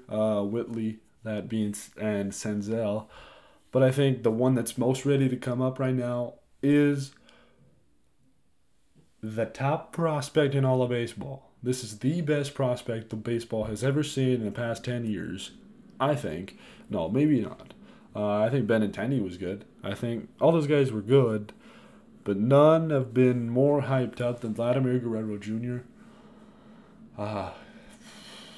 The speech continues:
this guy's in, you know, scouts rate hitting on an eighty, twenty eighty scale, uh, eighty twenty scale or something, meaning that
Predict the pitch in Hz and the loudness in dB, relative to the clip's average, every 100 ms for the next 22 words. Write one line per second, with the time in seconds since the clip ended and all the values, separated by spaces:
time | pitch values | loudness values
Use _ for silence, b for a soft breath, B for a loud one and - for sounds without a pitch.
0 | B 151 156 160 139 131 95 B B B | B 0 2 2 2 -2 -4 B B B
1 | B B 117 127 120 117 - 135 139 139 | B B 0 2 2 0 0 4 4 2
2 | 127 117 123 123 113 123 127 127 120 110 | -2 0 0 0 -2 2 2 0 -2 0
3 | 110 101 117 123 123 123 127 - - 131 | 0 -4 -2 -2 -2 -2 -6 -10 -8 0
4 | 135 135 - 117 120 120 113 - 127 123 | 2 2 0 -4 -6 -8 -10 -4 -2 0
5 | 135 170 - B B B B B - 101 | -4 -6 -18 B B B B B -8 -6
6 | 95 117 123 127 127 123 - 110 113 123 | -4 0 2 2 -2 -6 -6 -4 -4 -8
7 | - 117 107 110 117 - - - 120 139 | -12 -12 -10 -10 -10 -14 -16 -4 0 2
8 | 120 117 127 - 113 110 | 0 -2 -6 -2 0 0